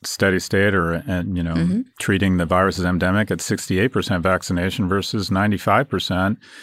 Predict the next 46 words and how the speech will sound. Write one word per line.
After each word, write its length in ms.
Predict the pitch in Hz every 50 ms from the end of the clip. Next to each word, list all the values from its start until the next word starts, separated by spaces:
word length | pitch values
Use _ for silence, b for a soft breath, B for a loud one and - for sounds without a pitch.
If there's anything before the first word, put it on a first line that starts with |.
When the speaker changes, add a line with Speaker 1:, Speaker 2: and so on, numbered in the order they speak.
| B B B B B B B B B B B
Speaker 1:
for 260 | - - 131 117 123
other 180 | - - 214
countries, 480 | 170 - - 104 92 92 - - 92 87
despite 440 | - - 98 - - 107 104 110 -
the 80 | 117 101
fact 340 | - - 107 107 113 113 -
that 60 | 98
we 140 | 85 85 90
own 180 | 92 101 113
the 60 | 123 113
supply 420 | - - 104 - - 110 104 104
chain, 420 | 101 - - 110 104 104 110 113 113
that 80 | 95
we 100 | 95 90
Speaker 2:
Mm-hmm. 140 | 78 - -
Speaker 1:
spend 180 | - 98 104 113
more 160 | 117 117 117
money, 360 | 107 98 104 104 107 110 110
that 140 | 101 95 107
we 100 | - 98
goddamn 460 | 85 - 104 104 110 98 120 113 110
invented 420 | 95 87 80 82 90 98 123 139 98
these 360 | 92 95 87 85 - - - - _
Speaker 2:
Right. 120 | - 101
Speaker 1:
incredible 520 | 90 - - - - 107 95 90 85 87 87
gifts, 400 | 82 - 90 87 90 87 - -
vaccines. 800 | - 98 90 87 85 - - 92 85 87 90 98 113 127 - - B B B B B B B B B B B _ _ -
And 200 | 104 101 98 101
we 120 | 104 107
have, 260 | 110 117 113 117 101
as 280 | 127 - 98 101 95 -
a 40 | 117
result, 460 | 107 101 - 120 123 143 151 110 -
we 120 | 95 87
have 160 | 90 92 92 85
the 100 | 92 82
highest 380 | 92 92 95 104 110 104 -
per 140 | - 113 95
capita 420 | - - 101 104 107 - 107 110
morbidity. 640 | 107 107 110 107 98 98 107 123 165 170 95 85 82
So 480 | 82 - - - 104 101 95 95 92 92 B B B B B B B B B B B _
it's 280 | - 110 117 - -
a 40 | -
moment, 440 | 110 107 104 113 120 131 135 120 104
I 200 | - - 101 98
hope, 240 | 90 107 143 190